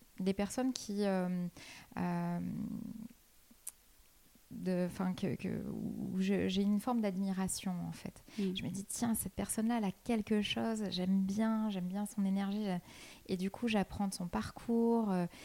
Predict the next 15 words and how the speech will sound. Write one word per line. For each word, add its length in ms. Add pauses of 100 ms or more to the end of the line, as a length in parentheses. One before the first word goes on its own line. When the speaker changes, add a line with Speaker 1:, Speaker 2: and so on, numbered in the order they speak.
(240)
Speaker 1:
euh, 420
je 100
regarde 340
comment 360
elle, 160
euh, 440 (680)
comment 240
elle 80
s'exprime, 560
comment 160
elle 100
agit. 300
Et 60
en 80
fait, 240